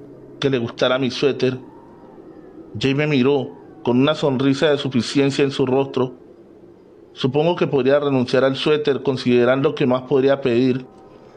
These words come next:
En el momento en que se lo entregué, ella se lo tiró y tomó una profunda y espeluznante inhalación para olerlo. "Qué olor tan desagradable a humano".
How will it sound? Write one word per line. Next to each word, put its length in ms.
En 100
el 100
momento 360
en 60
que 100
se 140
lo 80
entregué, 560
ella 200
se 140
lo 140
tiró 360
y 80
tomó 260
una 200
profunda 460
y 20
espeluznante 640
inhalación 560
para 160
olerlo. 520
"Qué 80
olor 220
tan 200
desagradable 680
a 40
humano". 480